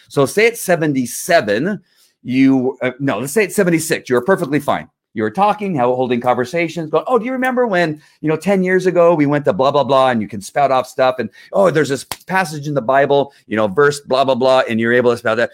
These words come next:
And then seventy-seven, you know, you hit that age and all of a sudden you go, "Ah,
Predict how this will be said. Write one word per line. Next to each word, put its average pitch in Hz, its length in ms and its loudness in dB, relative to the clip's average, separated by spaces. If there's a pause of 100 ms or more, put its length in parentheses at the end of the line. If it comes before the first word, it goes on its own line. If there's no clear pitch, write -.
(240)
And 131 240 -2
then 131 260 -2
seventy-seven, 160 840 -2 (200)
you 117 100 -4
know, 127 120 -2
you 127 140 0
hit 175 200 -2
that 123 240 0
age 196 280 2
and 135 80 -2
all 135 80 4
of 135 40 2
a 131 80 -4
sudden 127 80 -2
you 123 80 0
go, 117 180 0 (140)
"Ah, - 280 -10